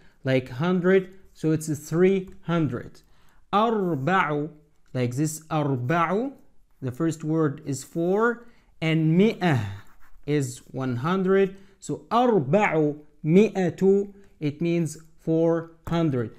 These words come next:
and so on. So the word mi'ah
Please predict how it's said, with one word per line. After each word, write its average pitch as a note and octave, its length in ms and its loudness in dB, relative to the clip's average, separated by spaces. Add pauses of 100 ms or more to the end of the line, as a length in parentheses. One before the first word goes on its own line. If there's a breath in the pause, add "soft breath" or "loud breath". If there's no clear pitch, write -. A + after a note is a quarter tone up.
(160 soft breath)
and E3 220 -4
so D#3+ 160 -6 (160)
on. A2+ 200 -4 (380 soft breath)
So D#3 560 -2 (100)
the D3+ 120 -2
word F#3 340 2
mi'ah E3+ 640 4